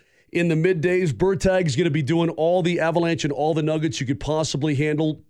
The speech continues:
and coming in and, uh, hanging out here at the radio station at times as well. Uh, filling in, I mean, you're, you've been already requested by a number of different people to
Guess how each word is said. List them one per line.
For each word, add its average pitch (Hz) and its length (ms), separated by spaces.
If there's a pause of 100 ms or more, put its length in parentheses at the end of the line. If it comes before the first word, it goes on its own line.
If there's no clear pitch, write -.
(120)
and 147 120
coming 156 280
in 151 100
and, 135 220
uh, 127 180
hanging 147 320
out 143 140
here 151 100
at 139 60
the 139 80
radio 143 240
station 139 380
at - 80
times 139 340
as 117 100
well. 135 400 (760)
Uh, - 140
filling 202 440
in, 190 220
I 156 80
mean, 160 180
you're, 175 400
you've 156 380
been 170 180
already 160 320
requested 143 580
by 127 520
a 131 80
number 143 340
of 131 80
different 123 320
people 131 360
to - 180